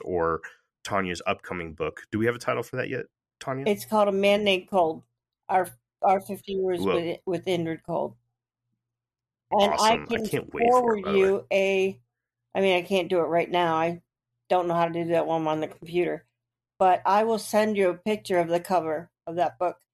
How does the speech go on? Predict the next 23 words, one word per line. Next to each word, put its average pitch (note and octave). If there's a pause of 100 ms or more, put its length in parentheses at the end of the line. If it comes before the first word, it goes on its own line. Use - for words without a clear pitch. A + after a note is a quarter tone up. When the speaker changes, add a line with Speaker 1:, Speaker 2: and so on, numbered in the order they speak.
(300)
Speaker 2:
because F#3
I've F#3
already F3+ (220)
Speaker 1:
That'd G2+
be G#2
really G2+
cool. -
Speaker 2:
I've G3+
already G3
had G3
the F#3+ (200)
cover F#3+
drawn F3+
up, F3+
and E3+ (400)
just B3
like A#3+ (1300)
when A3
we A#3+
reno-, A3+ (220)
ne-, G#3+
re-, G3 (200)
the, F3+